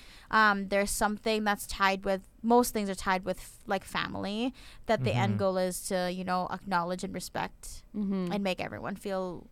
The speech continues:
Speaker 1: loved in
Speaker 3: Right.
Speaker 1: whatever way
Speaker 2: Yeah.
Speaker 1: that is. Um, and then, and ul-, and ultimately, like,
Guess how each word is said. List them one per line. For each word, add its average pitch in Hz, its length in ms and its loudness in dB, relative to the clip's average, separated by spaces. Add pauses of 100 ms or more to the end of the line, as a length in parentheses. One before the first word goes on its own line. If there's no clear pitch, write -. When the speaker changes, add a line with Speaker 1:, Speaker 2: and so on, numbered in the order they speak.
Speaker 1:
loved 214 400 -2
in 190 240 -2
Speaker 3:
Right. 185 120 2
Speaker 1:
whatever 180 280 2
way 175 200 0
Speaker 2:
Yeah. - 160 -2
Speaker 1:
that - 40 -10
is. 262 320 -2 (460)
Um, 226 400 4 (100)
and 220 220 -2
then, 214 480 0
and 208 160 -2
ul-, 226 220 2
and 202 180 -2
ultimately, 233 400 -2
like, 208 260 -2